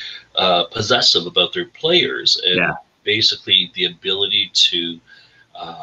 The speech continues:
Speaker 1: I realize the role of concertmaster offers you more flexibil-, not more flexibility, but more opportunities to do, um, do activities throughout the year,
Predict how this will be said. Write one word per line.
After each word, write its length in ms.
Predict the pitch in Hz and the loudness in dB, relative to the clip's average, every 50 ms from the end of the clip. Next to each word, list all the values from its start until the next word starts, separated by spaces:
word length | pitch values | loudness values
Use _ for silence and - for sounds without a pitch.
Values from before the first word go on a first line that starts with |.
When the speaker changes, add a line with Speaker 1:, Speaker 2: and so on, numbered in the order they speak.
| 78 - | -4 -2
Speaker 1:
I 40 | 92 | -2
realize 440 | 92 95 95 95 95 90 90 - | 0 0 2 2 4 2 2 0
the 100 | - 90 | -4 -4
role 280 | 85 90 90 90 87 85 | -4 0 0 0 0 0
of 80 | - - | -4 -6
concertmaster 680 | - 104 104 98 - 95 90 87 85 - - - - - - | -6 -4 0 0 0 0 0 0 2 2 0 0 -4 -6 -8
offers 440 | - 82 85 85 - 92 85 - - | -10 -8 -8 -8 -6 -2 0 0 0
you 120 | 87 85 82 | 0 -2 -6
more 420 | 80 82 85 87 85 87 85 78 | -6 -6 -4 -2 0 0 -2 -2
flexibil-, 720 | - - - - - - - 90 82 - - 73 - 80 - - 104 | -6 -10 -14 -10 -4 -2 -4 -4 -4 -4 -4 -2 -2 -4 -4 -4 0
not 200 | 113 107 98 87 | 0 0 0 0
more 240 | 95 98 107 107 - | 0 0 2 2 0
flexibility, 640 | - - 87 - - - - 87 85 85 82 85 82 | 0 -2 -2 -2 -2 -2 -2 -2 -4 -4 -4 -6 -4
but 220 | - 85 80 - _ _ _ _ | -2 -2 -4 -4 _ _ _ _
more 340 | 85 87 92 92 90 80 - | -8 -4 -2 -2 -2 -2 -2
opportunities 680 | 87 87 - - - - 92 90 90 87 87 82 - | -6 -6 -6 -8 -14 -10 -8 -6 -6 -4 -4 -6 -4
to 160 | - - - - | -4 -4 -4 -4
do, 280 | - 85 82 82 82 - - - - - - - - - - _ - | -4 -6 -6 -6 -8 -12 -16 -20 -20 -20 -20 -20 -20 -20 -12 _ -2
um, 560 | - 87 85 82 - - - - - 80 - _ _ _ _ _ _ _ _ _ _ _ _ _ _ _ _ _ _ - - - - _ _ _ _ - | -2 0 0 0 -2 -2 -4 -6 -10 -18 -20 _ _ _ _ _ _ _ _ _ _ _ _ _ _ _ _ _ _ -16 -16 -14 -16 _ _ _ _ -6
do 180 | - 107 104 98 | -2 2 2 2
activities 500 | 90 - - - 92 85 90 87 - - | 2 2 0 -2 -2 -2 0 0 0 0
throughout 260 | - 90 87 82 - | 0 0 -4 -4 -4
the 80 | - 90 | -6 -4
year, 560 | 87 90 98 101 107 95 76 78 87 95 - | -2 2 2 4 4 2 2 0 -2 -4 -6